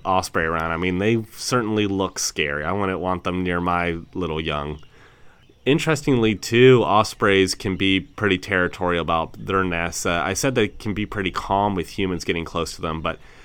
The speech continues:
the moment a human gets anywhere near, like it's gonna steal from the nest, the ospreys can get very vicious. I have a story here from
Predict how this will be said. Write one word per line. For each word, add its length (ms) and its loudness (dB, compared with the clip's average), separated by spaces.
the 380 4
moment 420 4
a 60 -6
human 560 0
gets 420 2
anywhere 480 4
near, 720 4
like 240 0
it's 140 -6
gonna 240 -2
steal 420 2
from 240 -2
the 60 -2
nest, 500 -2
the 140 -2
ospreys 680 0
can 160 -4
get 140 0
very 440 2
vicious. 640 -6
I 80 2
have 120 4
a 40 2
story 380 2
here 340 2
from 400 -2